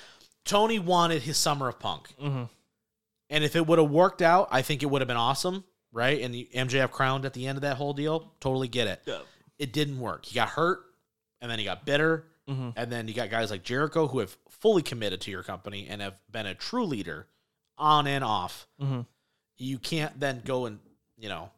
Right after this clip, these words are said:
Speaker 1: just because you wanted something to happen as a fan,
Speaker 2: Mm-hmm.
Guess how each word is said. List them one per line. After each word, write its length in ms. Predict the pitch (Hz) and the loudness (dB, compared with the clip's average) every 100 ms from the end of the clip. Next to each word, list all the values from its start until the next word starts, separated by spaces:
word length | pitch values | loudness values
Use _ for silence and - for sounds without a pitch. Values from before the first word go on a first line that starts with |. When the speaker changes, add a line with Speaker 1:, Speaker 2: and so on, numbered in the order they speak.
| - | -12
Speaker 1:
just 160 | 117 | -10
because 280 | 127 139 117 | -8 -8 -6
you 120 | 120 | -6
wanted 400 | 117 120 135 127 | -2 2 2 0
something 340 | - 123 120 113 | -2 -4 -4 -6
to 60 | |
happen 280 | 107 120 120 | -2 -2 -4
as 120 | 104 | -6
a 40 | 90 | -8
fan, 540 | - 220 170 104 104 - - | 0 2 2 0 -4 -10 -6
Speaker 2:
Mm-hmm. 220 | 139 123 | -4 -4